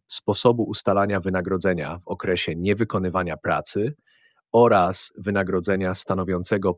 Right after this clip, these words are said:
podstawę obliczania odszkodowań, odpraw, dodatków wyrównawczych do wynagrodzeń oraz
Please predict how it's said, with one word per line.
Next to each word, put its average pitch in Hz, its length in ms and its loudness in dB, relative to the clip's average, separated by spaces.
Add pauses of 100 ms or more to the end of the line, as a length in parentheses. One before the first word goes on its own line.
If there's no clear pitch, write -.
podstawę 101 600 2
obliczania 90 640 -2 (120)
odszkodowań, 87 880 0 (140)
odpraw, 92 640 -2 (240)
dodatków 101 580 2
wyrównawczych 90 640 -2
do 85 120 -2
wynagrodzeń 87 720 -2 (120)
oraz 113 400 4